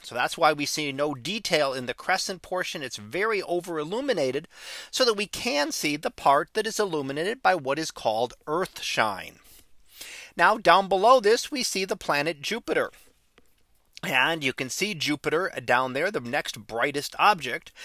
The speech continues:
And you see a lot of other objects around it, in fact, some in a straight line. And we can identify those for you. Let's go ahead and label this image. And there you can see those are, four of those objects are the four large Galilean satellites of Jupiter.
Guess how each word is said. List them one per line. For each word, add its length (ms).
And 160
you 60
see 180
a 80
lot 180
of 120
other 300
objects 560
around 460
it, 100
in 120
fact, 320
some 180
in 100
a 60
straight 420
line. 440
And 140
we 80
can 120
identify 720
those 260
for 140
you. 180
Let's 200
go 200
ahead 340
and 340
label 380
this 240
image. 420
And 220
there 160
you 160
can 180
see 460
those 520
are, 380
four 340
of 80
those 300
objects 500
are 300
the 80
four 340
large 460
Galilean 680
satellites 680
of 340
Jupiter. 560